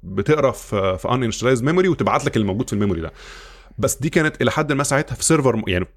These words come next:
في سيرفرات معينة عليها فيرجن معين من أوبن إس إس إل، فإيه، ف-، فالموضوع localized شوية. which is برضو ميزة وعيب يعني. ب-، لكن في أوبن إس، في ال-، في الموضوع بتاع Cloudflare ده، أي حد على Cloudflare،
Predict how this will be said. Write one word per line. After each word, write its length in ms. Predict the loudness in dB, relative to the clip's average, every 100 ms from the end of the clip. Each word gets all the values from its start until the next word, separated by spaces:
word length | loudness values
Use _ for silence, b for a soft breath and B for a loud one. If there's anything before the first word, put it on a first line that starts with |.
| -8
في 80 | 0
سيرفرات 480 | 0 4 2 4
معينة 260 | 2 2 4
عليها 240 | 4 4
فيرجن 260 | 4 2 0
معين 160 | -2 -2
من 80 |
أوبن 200 | -4 -6
إس 100 | -8
إس 120 | -6 -2
إل، 200 | -2 -4 B B B B _
فإيه، 460 | 0 2 2 2
ف-، 260 | -2 -6 0
فالموضوع 680 | 2 2 0 0 2 2 2
localized 380 | 2 2 2
شوية. 280 | -4 -12 -14 _ b b b b b b -2
which 160 | 0
is 80 | 0
برضو 240 | 2 2 4
ميزة 180 | 4
وعيب 260 | 4 4 2
يعني. 220 | -2 -4
ب-، 120 | -8
لكن 400 | -6 -2 0 -2
في 120 | -2 -2
أوبن 220 | 0 -2
إس، 160 | -2
في 180 | -4 0
ال-، 120 | 0
في 120 | 2 0
الموضوع 380 | 0 0 0
بتاع 160 | 0 0
Cloudflare 460 | 2 0 2 0 2
ده، 240 | 0 -2 -10 _ -8 0
أي 120 | 0
حد 220 | 2 2
على 120 | 2 2
Cloudflare، 540 | 0 0 2 0